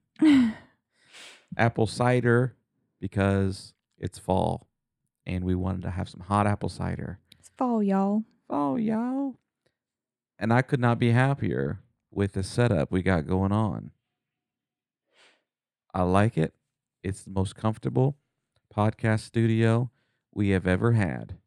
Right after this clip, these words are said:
Speaker 2: in our life. I do gotta work on getting these buttons a little closer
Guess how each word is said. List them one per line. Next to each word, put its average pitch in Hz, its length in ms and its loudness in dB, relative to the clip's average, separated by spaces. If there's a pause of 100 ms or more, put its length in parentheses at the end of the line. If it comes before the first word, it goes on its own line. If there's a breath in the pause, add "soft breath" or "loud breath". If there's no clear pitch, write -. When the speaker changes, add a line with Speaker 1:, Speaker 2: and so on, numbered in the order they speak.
(300)
Speaker 2:
in 90 140 -4
our 90 140 0
life. 80 380 -6 (520)
I 92 80 0
do 95 160 2
gotta 95 240 4
work 98 300 0
on 101 960 -6 (480)
getting 101 240 -2
these 98 200 -2
buttons 98 340 -4
a 110 60 -4
little 113 180 0
closer 123 520 -4